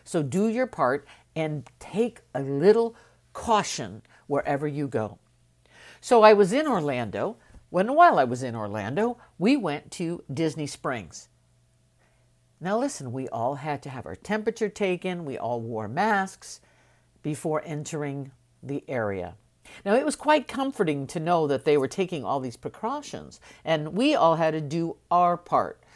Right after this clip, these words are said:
So make sure that you're doing that. What really was so inspiring to me was the energy and the spirit of the people. Everybody was so happy.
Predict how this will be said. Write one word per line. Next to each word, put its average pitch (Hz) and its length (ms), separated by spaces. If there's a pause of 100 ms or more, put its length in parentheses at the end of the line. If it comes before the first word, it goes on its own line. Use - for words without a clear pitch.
(100)
So 156 180
make 190 240
sure 220 220
that 196 180
you're 165 120
doing 135 420
that. 90 240 (580)
What 202 200
really 339 300
was 214 200
so 208 260
inspiring 147 840
to 127 120
me 120 340 (300)
was 226 160
the - 240
energy 226 500
and 151 160
the 135 80
spirit 226 640
of 147 160
the 147 40
people. 135 540 (340)
Everybody 269 460
was 247 180
so 277 380 (220)
happy. 269 680